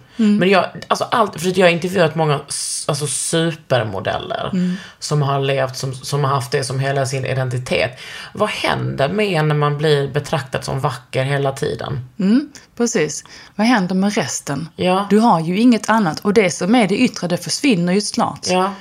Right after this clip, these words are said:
Speaker 1: Någon gång försvinner det ju. Vad har
Speaker 2: Ja.
Speaker 1: du kvar då?
Speaker 2: Men hur var det för dig att ändå vara så ung och få det liksom bekräftat hela tiden att du var så fin?
Speaker 1: Jag tyckte inte jag fick det. Jag tyckte jag fick tvärtom. Varje gång jag kom till ett nytt
Speaker 2: Mm.
Speaker 1: ställe så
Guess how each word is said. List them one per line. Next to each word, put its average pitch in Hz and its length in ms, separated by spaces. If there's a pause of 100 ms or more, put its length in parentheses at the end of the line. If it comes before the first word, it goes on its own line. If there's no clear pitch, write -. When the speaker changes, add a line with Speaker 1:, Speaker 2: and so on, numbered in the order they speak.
(260)
Speaker 1:
Någon 226 240
gång 240 160
försvinner 165 420
det - 80
ju. 165 180 (120)
Vad 233 120
har 247 80
Speaker 2:
Ja. 233 60
Speaker 1:
du 233 80
kvar 220 420
då? 151 300
Speaker 2:
Men 208 100
hur 226 180
var 226 120
det 220 80
för 220 120
dig 196 240
att 180 80
ändå 220 120
vara 208 140
så - 300
ung 165 520 (220)
och 180 120
få 180 240
det 160 140
liksom 135 580 (640)
bekräftat 160 640
hela 175 160
tiden 131 280
att 127 120
du 131 80
var 127 120
så 127 140
fin? 123 500 (840)
Speaker 1:
Jag 254 220
tyckte 190 220
inte 269 140
jag 214 100
fick - 380
det. - 280 (220)
Jag 196 140
tyckte 208 200
jag 240 80
fick 208 140
tvärtom. 165 680
Varje 208 220
gång 247 100
jag 220 140
kom 208 180
till 151 80
ett 196 60
nytt 190 120 (120)
Speaker 2:
Mm. 214 160
Speaker 1:
ställe 165 120
så - 160